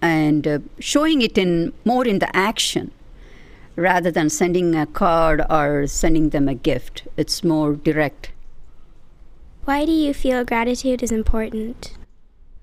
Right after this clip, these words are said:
Speaker 1: I feel gratitude is one of the most important thing in my life because that helps me to realize how much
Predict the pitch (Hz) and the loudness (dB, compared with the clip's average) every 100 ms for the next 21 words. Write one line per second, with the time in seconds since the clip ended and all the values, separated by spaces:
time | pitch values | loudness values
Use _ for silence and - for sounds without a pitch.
0 | - - - - 170 - 156 160 147 156 | -20 -20 -10 -2 0 0 -2 0 0 0
1 | 160 156 139 143 - 156 143 139 - 143 | 0 -2 0 -4 -4 0 0 0 -2 0
2 | 135 143 156 - 170 160 156 151 160 151 | 2 2 0 -2 -2 0 0 0 0 2
3 | 143 139 139 147 139 - 165 - 139 - | 2 0 0 0 -2 -2 -4 0 -4 -4
4 | - 170 175 170 175 180 - 196 185 175 | -2 -2 -2 -2 -2 -2 0 0 0 0
5 | 156 156 160 151 143 147 196 - - - | 0 2 2 2 2 0 -2 -4 -12 -16
6 | - - - - - - 190 185 214 214 | -20 -20 -20 -18 -14 -2 2 2 2 2
7 | 214 254 | 0 -2